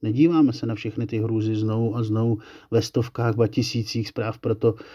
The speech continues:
abychom se dál a dál děsili, nebo proto, že jsme masochisté. Ale paradoxně proto, že nám to dodává klid iluze vědění, jistotu světa,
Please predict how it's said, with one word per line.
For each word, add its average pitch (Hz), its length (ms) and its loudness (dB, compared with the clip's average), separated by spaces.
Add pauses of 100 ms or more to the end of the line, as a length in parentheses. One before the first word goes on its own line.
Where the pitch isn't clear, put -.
(160)
abychom 120 320 2
se - 140 0
dál 113 300 2
a 117 80 0
dál 110 260 2
děsili, 110 480 0
nebo 107 220 0
proto, 113 340 0 (360)
že - 100 -12
jsme 127 200 2
masochisté. 113 880 -2
Ale 117 200 0
paradoxně 160 460 0
proto, 170 320 0 (340)
že - 200 2
nám 156 120 8
to 151 100 4
dodává 143 420 2
klid 151 360 4 (100)
iluze 165 380 4
vědění, 143 580 0
jistotu 123 360 -6
světa, 135 400 -2